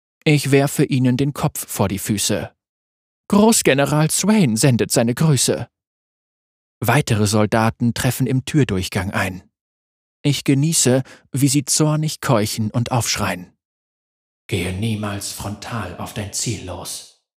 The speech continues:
Töte niemals unter Zeugen." Die Stimme in meinem Kopf wiederholt sich. Irgendwie wirkt sie leiser als zuvor. Ich lache laut auf.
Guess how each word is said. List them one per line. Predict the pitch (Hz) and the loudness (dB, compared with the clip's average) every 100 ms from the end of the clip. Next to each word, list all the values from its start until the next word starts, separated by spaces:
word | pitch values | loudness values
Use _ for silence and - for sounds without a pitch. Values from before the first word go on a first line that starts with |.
| _ - | _ -10
Töte | 107 90 98 | -8 -6 -4
niemals | 107 110 92 95 90 - | 0 -2 -2 -8 -8 -10
unter | 110 101 | -10 -8
Zeugen." | - 104 87 98 87 _ _ _ _ _ _ _ - | -4 -4 -6 -10 -14 _ _ _ _ _ _ _ -2
Die | 135 | 0
Stimme | 123 165 160 104 | 2 4 4 2
in | 113 | 2
meinem | 107 113 | 0 0
Kopf | - 131 - - | 0 -2 -2 -6
wiederholt | 113 127 131 143 110 - | -2 2 2 2 0 -2
sich. | 92 78 - _ _ _ _ _ | -8 -10 -14 _ _ _ _ _
Irgendwie | - 151 160 156 110 117 117 | 2 2 2 -2 2 2 2
wirkt | 123 120 - | 0 0 0
sie | 135 | 0
leiser | 135 120 101 107 107 | 2 0 -2 -2 -2
als | 107 - | -4 -4
zuvor. | 131 - 110 87 - _ _ _ _ _ _ - | -6 -4 -4 -4 -10 _ _ _ _ _ _ 0
Ich | 170 - | 0 2
lache | 156 104 120 | 0 2 0
laut | 110 113 117 - | 2 2 0 -2
auf. | 123 - - | -4 -4 -10